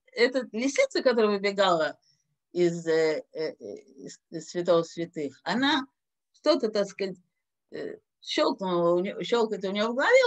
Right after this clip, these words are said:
он в этом видит намёк о том, что так устроен мир. Что мир, в принципе, устроен на том, что для того, чтобы создать новое, нужно сначала разрушение. То есть мир, мир доходит до какого-то такого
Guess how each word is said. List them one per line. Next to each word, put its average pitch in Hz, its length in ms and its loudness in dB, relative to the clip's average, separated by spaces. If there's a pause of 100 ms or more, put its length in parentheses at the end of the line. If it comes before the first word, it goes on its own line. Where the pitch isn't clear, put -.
он 339 80 2
в 269 40 2
этом 381 260 2
видит 277 280 -2
намёк 370 340 -2 (380)
о 185 100 -8
том, 339 140 -2
что 302 120 -4
так 311 220 2
устроен 262 440 2
мир. 220 240 0 (1200)
Что - 180 -4
мир, 339 200 4
в - 80 -8
принципе, 262 540 -2
устроен 262 380 0
на 180 120 -2
том, 226 180 2
что 196 280 -4 (160)
для 175 140 -4
того, 196 280 4
чтобы 170 300 -4
создать 190 380 -4
новое, 320 300 -2
нужно 208 280 -2
сначала 180 420 -2
разрушение. 156 640 -8 (800)
То 170 80 -2
есть 170 100 -10
мир, 277 220 0 (100)
мир 320 260 0
доходит 220 400 0
до 196 80 -6
какого-то 214 460 2
такого 196 480 0